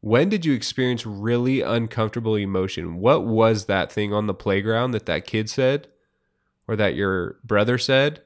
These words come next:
Or that your <laughs> friend's little sister said? Oh man, so good.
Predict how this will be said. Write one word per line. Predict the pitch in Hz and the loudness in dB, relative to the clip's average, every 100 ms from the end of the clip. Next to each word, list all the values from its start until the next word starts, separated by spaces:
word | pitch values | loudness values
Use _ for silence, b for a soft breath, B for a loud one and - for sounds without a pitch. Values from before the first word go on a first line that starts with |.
| _ _ | _ _
Or | - 101 | -4 0
that | 104 - | 0 0
your | 113 | -2
<laughs> | |
friend's | - - 123 117 123 | 0 2 4 2 -2
little | 120 113 | 0 0
sister | 113 113 156 | 0 4 6
said? | - 151 147 165 139 - - 151 151 127 117 104 101 107 92 B - | 6 6 4 4 0 -10 -8 -4 -4 -6 -10 -12 -14 -14 -16 B -12
Oh | - 104 98 | -4 -2 -2
man, | 92 95 87 87 - _ _ | -2 -4 -6 -8 -14 _ _
so | - - 92 | -10 -6 -6
good. | 92 95 - | -4 -8 -8